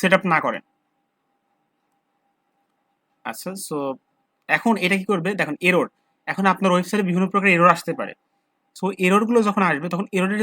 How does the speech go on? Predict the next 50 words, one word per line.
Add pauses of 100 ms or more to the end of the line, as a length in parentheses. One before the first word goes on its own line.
যে (120)
পেজটা
আসবে,
ওইটা
পেজে
mainly (120)
এখান
থেকে
আসবে। (720)
ভাইরাস (100)
স্ক্যান
করবে,
যদি
কোনো
প্রকার
ভাইরাস
আপনার
এখানে
আসে,
তাহলে
কি
করবে?
ওই
স্ক্যান
করে (320)
ওই
ভাইরাসগুলো (100)
রিমুভ (100)
করে
দিবে। (840)
প্রিফারেন্সের
মধ্যে
আপনার
আছে (120)
সিকিউরিটি, (100)
পাসওয়ার্ড, (320)
চেঞ্জ (120)
ল্যাঙ্গুয়েজ,
এখান
থেকে (240)
পাসওয়ার্ড, (160)
আহ,
ল্যাঙ্গুয়েজ
চেঞ্জ
করতে
পারবেন,
আপনার
ইনফরমেশনগুলো
দিতে
পারবেন,